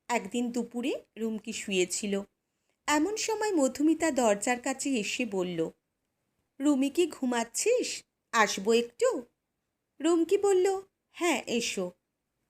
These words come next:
বলে সে আলমারি গোছাতে ব্যস্ত হয়ে পড়ল।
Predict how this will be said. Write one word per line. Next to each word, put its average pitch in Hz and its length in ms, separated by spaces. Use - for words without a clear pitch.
বলে 359 540
সে - 240
আলমারি 269 540
গোছাতে 240 460
ব্যস্ত 214 380
হয়ে 190 240
পড়ল। 190 440